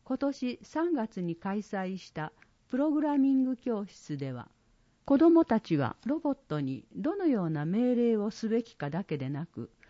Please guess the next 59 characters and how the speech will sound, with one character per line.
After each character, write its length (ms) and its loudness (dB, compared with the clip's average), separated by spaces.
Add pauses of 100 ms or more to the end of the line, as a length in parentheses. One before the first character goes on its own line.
(320)
自 180 0
分 260 2
で 120 -2
考 320 2 (160)
え 60 -2
た 180 -4
問 300 0
題 260 -2
を 120 -2
出 360 -6
題 240 -4
し 240 -4
合 140 -4
う 80 -4
な 180 -6
ど、 200 -10 (460)
楽 260 2
し 120 -4
み 140 4
な 160 0
が 100 -2
ら 180 -6
学 360 -2
び 100 -2
を 80 -2
深 300 -6
め 120 -4
ま 160 -6
し 140 -20
た。 180 -10 (960)
小 300 -2
学 200 -2 (120)
校 200 -2
で 140 -4
は、 200 -6 (300)
二 140 2
千 340 4
二 160 0
十 260 2
年 300 0
よ 160 -4
り 180 -8 (360)
プ 100 -4
ロ 160 0
グ 80 -2
ラ 160 0
ミ 180 4
ン 120 6
グ 100 0
教 320 -2
育 240 -4
が 140 -4
開 260 -4
始 160 -10
さ 180 -8
れ 120 -6
ま 160 -8
し 160 -18
た。 120 -12